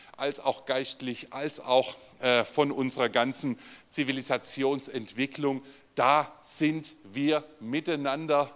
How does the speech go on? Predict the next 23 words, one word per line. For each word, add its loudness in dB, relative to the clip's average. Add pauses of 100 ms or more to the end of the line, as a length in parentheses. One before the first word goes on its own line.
verbunden. -6 (1000)
Aber 6
da 6
müssen 0
wir 4
auch 2
ganz -4
ehrlich -4
sagen, -6
tausendsiebenhundert -4
Jahre -2
jüdisches -6
Leben -4
in -6
unserem -6
Land, -4 (480)
das -10
bedeutet -2
leider 0
auch 0
tausendsiebenhundert -6
Jahre -4
Antisemitismus, -12